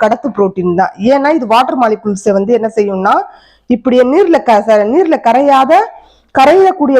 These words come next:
பொருள்கள் பா-, போலார், அஹ், பாடிஸ்ன்னு சொல்லுவோம், நான் போலார் பாடிஸ்ன்னு சொல்லுவோம். அந்த போலார் பாடிஸை என்ன செய்யும் அப்படின்னா, இது வழியா வந்து ரிலீஸ் பண்ணும். இந்த கரையக்கூடிய போலார் பாடிஸை வந்து இந்த இன்டெக்ரல் புரோட்டீன் அந்த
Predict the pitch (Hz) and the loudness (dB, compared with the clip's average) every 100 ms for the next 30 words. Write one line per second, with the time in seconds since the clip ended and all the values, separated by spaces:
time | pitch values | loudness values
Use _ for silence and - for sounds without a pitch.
0 | 254 226 220 226 226 226 226 220 208 269 | 0 0 0 -2 0 2 2 2 0 0
1 | 285 277 226 214 208 202 202 190 208 208 | 2 2 2 2 2 2 0 0 -2 -2
2 | 196 214 202 208 214 254 226 226 214 202 | -4 -4 -2 -2 0 0 -2 -2 -2 -2
3 | 196 185 185 202 196 196 185 - _ _ | -4 -6 -4 -4 -4 -2 -4 -6 _ _
4 | - 233 277 262 294 392 381 285 220 220 | -6 -2 0 0 0 2 2 0 -2 -2
5 | 226 214 233 262 214 226 208 190 180 170 | -2 -2 -4 -4 -2 -2 -2 -4 -4 -2
6 | 180 247 269 _ _ _ _ - 277 320 | 0 0 -2 _ _ _ _ -2 2 2
7 | 277 262 277 247 233 285 220 208 - 175 | 2 2 2 2 -2 -2 -2 -4 -4 -6
8 | 165 - _ _ _ - 196 208 262 330 | -6 -14 _ _ _ -4 0 2 2 0
9 | 262 262 320 - 247 226 226 233 220 190 | 0 0 0 -2 0 0 0 0 0 0
10 | 190 180 196 180 185 285 311 208 208 233 | -4 -4 -6 -4 -2 0 0 0 0 -2
11 | 226 214 202 190 185 - 208 233 | -2 -4 -2 -4 -2 -4 -2 -2